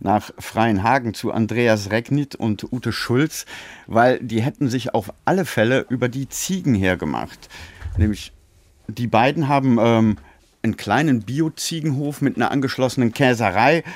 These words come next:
ungefähr so hundertdreißig Ziegen und versuchen da seit dreißig Jahren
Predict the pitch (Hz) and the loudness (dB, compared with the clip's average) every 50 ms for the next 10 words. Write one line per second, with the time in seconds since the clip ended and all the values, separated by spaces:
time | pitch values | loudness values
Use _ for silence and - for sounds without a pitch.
0 | - - - - - 160 190 170 123 - 127 131 120 123 120 143 170 160 151 127 | -18 -18 -10 -4 0 2 2 2 2 2 0 0 2 2 0 0 2 2 0 -2
1 | - 117 - 107 98 107 147 165 - - 147 - - - - - _ _ _ _ | -2 -6 -6 -2 -2 0 0 -2 -4 -6 -6 -8 -8 -10 -14 -18 _ _ _ _
2 | - - - - - - 147 160 175 165 175 175 180 180 - - - - - - | -20 -20 -16 -14 -10 -8 -6 -6 -4 -2 -2 -2 -2 -4 -8 -12 -18 -20 -20 -20
3 | - - - - _ _ - - 139 139 - - - _ _ _ - - - 123 | -20 -20 -20 -20 _ _ 0 4 4 4 4 2 -4 _ _ _ -14 -4 0 0
4 | 110 98 131 175 175 - - 196 180 170 170 170 170 170 170 151 127 123 123 123 | 0 0 -2 -4 -4 -4 -4 -2 -2 0 0 0 0 0 -2 -2 0 0 0 -2
5 | - - - - - - - 87 110 156 151 - 170 165 123 113 110 110 127 143 | -2 -6 -14 -16 -14 -8 -4 -2 -2 -2 -4 -4 -6 -6 -4 -4 -2 -2 -2 -2
6 | 151 156 143 | -2 -4 -6